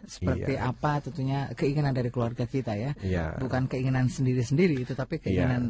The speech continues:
Speaker 1: sebuah kesatuan begitu.
Speaker 2: Ya, saya suarakan juga, barusan saya dapat telepon dari Pak Bambang Sumanjaya, katanya beliau
Speaker 1: Mhm.
Speaker 2: ingin mengajak kolaborasi antara sesama pembicara Smart F M untuk, eh, menggerakkan,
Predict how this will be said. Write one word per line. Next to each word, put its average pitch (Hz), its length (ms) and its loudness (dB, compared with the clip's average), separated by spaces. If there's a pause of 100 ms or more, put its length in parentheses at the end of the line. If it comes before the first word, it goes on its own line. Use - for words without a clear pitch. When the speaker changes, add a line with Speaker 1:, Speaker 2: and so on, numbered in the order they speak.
Speaker 1:
sebuah 120 320 0
kesatuan 117 480 -4
begitu. 110 320 -4
Speaker 2:
Ya, 95 160 4
saya 107 180 4
suarakan 101 640 4
juga, 98 320 2
barusan 95 400 0
saya 95 240 -2
dapat 85 160 -8
telepon 82 400 -2
dari 80 160 -2
Pak - 240 -8
Bambang 73 400 -4
Sumanjaya, 76 800 -6
katanya 78 400 -6
beliau 78 480 -2
Speaker 1:
Mhm. 80 60 -8
Speaker 2:
ingin 76 180 -6
mengajak 76 560 -6
kolaborasi 76 1040 -6 (160)
antara - 320 -8
sesama 71 400 -8
pembicara 71 560 -8
Smart 64 380 -10
F - 260 -8
M 85 160 -4 (880)
untuk, 85 640 -2
eh, 90 160 0
menggerakkan, 87 1040 -2